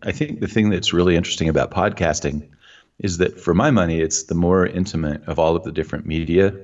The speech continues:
Um, I think that people have a tendency to really, um, they listen to podcasts when they're doing other things during the day, but it's the,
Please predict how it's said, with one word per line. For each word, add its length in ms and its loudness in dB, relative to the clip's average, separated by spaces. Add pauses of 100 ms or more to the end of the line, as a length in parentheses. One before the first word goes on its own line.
(480)
Um, 640 0
I 80 -10
think 240 -2
that 180 -2
people 260 -2
have 120 2
a 40 0
tendency 540 -2
to 180 -2
really, 480 2 (600)
um, 600 -4 (760)
they 140 4
listen 480 2
to 80 2
podcasts 600 -2
when 180 -2
they're 120 -2
doing 320 -2
other 220 -2
things 360 -2
during 200 0
the 80 0
day, 400 0 (680)
but 380 -2 (540)
it's 220 -2
the, 320 0